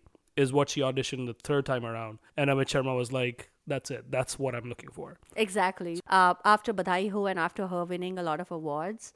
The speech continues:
Speaker 2: people always feel that it's a cakewalk. So
Speaker 1: I think,
Speaker 2: if you,
Speaker 1: I think
Speaker 2: if you
Speaker 1: everybody should be auditioned, whatever the
Speaker 2: I
Speaker 1: character
Speaker 2: agree.
Speaker 1: is.
Speaker 2: That is one place that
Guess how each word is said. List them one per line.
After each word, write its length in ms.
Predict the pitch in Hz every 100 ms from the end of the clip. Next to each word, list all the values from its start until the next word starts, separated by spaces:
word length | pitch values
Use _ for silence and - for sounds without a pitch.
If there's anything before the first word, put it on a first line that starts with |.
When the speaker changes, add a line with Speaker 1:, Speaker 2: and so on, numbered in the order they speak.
| -
Speaker 2:
people 320 | 262 285 285 262 196
always 380 | 214 214 262 - -
feel 260 | 247 208 190
that 80 | 190 190
it's 100 | 226
a 80 | -
cakewalk. 680 | 233 - 226 175 - - - -
So 120 | 240
Speaker 1:
I 40 | 240
think, 140 | 269
Speaker 2:
if 100 | 277
you, 60 | 285
Speaker 1:
I 40 | 262
think 80 | -
Speaker 2:
if 40 |
you 40 | 196
Speaker 1:
everybody 280 | 208 208 208 -
should 240 | - 165 165
be 20 |
auditioned, 480 | 175 170 170 185 185 - -
whatever 340 | 143 143 147
the 80 | 147
Speaker 2:
I 80 | 160
Speaker 1:
character 280 | 220 220 160 143
Speaker 2:
agree. 100 | 160
Speaker 1:
is. 20 | 170 _ - 185
Speaker 2:
That 160 | 233
is 200 | 254 233 226
one 100 | 226 226
place 240 | 208 202 -
that 100 | 185